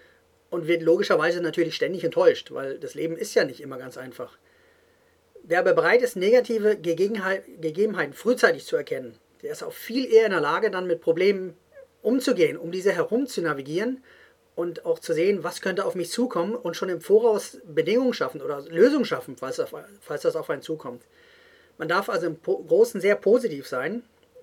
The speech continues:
wenn man dafür aber im Kleinen sehr pessimistisch ist, um dann begründet positive Ergebnisse erwarten zu dürfen. Pessimistisch im Kleinen heißt zum Beispiel, ein kleiner fehlerhafter Link oder ein Fehler im Warenkorb kann alle positiven Resultate sabotieren.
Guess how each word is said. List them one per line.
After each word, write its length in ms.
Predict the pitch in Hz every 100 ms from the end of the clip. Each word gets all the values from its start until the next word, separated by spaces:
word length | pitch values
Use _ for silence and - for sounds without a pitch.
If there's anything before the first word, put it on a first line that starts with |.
| _
wenn 120 | - 156
man 100 | 147
dafür 280 | 165 196
aber 120 | 170 170
im 80 |
Kleinen 300 | 156 165 175
sehr 120 | 165 156
pessimistisch 800 | 165 - 156 185 240 - -
ist, 340 | - - - - _ _ _ _ _ _ -
um 160 | 165
dann 240 | 165 180 160
begründet 600 | 160 143 196 285 277 -
positive 500 | 165 156 - 160 143
Ergebnisse 460 | 135 147 165 -
erwarten 360 | 143 135 143 170
zu 80 | 151
dürfen. 380 | 123 120 120 113 _ _ _ _ _ _ _ _ _ _ _ _ _ -
Pessimistisch 560 | 208 208 196 226 220 185
im 80 |
Kleinen 340 | - 170 202 175
heißt 160 | 180
zum 120 | - 156
Beispiel, 400 | 165 180 175 -
ein 160 | 160 156
kleiner 300 | 175 226 233
fehlerhafter 560 | - 190 180 165 156
Link 400 | 139 180 202 - _ _ _ -
oder 140 | 143
ein 100 | 147
Fehler 260 | 160 190 185
im 100 | 135
Warenkorb 580 | 147 180 160 123 -
kann 240 | - 156 160 _
alle 260 | 160 202 269
positiven 640 | - 185 202 208 180 185 175
Resultate 540 | 160 151 151 160 170
sabotieren. 580 | 156 143 - 147 123